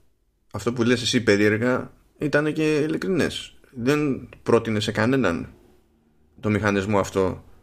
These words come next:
για κανονική υποστήριξη mouse στο, και πλοήγηση με mouse και τα λοιπά σε ένα O S που δεν είναι ακριβώς στημένο για κάτι τέτοιο.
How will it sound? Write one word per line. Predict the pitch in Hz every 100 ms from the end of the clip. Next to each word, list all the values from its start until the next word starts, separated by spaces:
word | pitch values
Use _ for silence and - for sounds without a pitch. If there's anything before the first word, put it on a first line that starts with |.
| _ _
για | 98 104
κανονική | 101 101 101 101
υποστήριξη | 101 87 - 90 - 82
mouse | 90 80
στο, | - 85 95 98 104 - - - - - _ - 65
και | 98 - - - _ -
πλοήγηση | 113 104 110 98 80
με | 95 92
mouse | 92 90
και |
τα | - 87
λοιπά | 90 90 90 - - - _ -
σε | 107
ένα | 98 95 92 90 98 -
O | 110 101 101
S | -
που | 104
δεν | 101 104
είναι | 101
ακριβώς | 92 92 -
στημένο | - 87 90
για | 95
κάτι | 95 85 101 -
τέτοιο. | - -